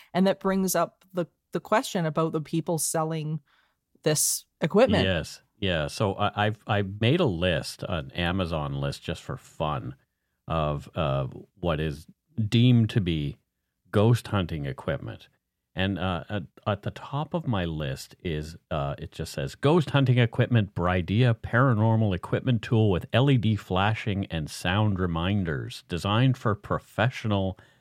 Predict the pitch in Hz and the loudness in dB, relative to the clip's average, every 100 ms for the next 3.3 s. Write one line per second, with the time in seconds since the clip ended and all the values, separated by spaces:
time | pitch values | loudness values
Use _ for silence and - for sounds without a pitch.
0 | _ - 90 95 87 87 87 85 78 76 | _ -4 -2 0 0 -2 -2 -4 -4 -4
1 | 80 - 82 76 67 65 - _ _ _ | -4 -6 -6 -6 -6 -8 -14 _ _ _
2 | _ _ _ 113 113 135 135 131 123 123 | _ _ _ 0 2 2 2 2 0 0
3 | 170 - | -2 -4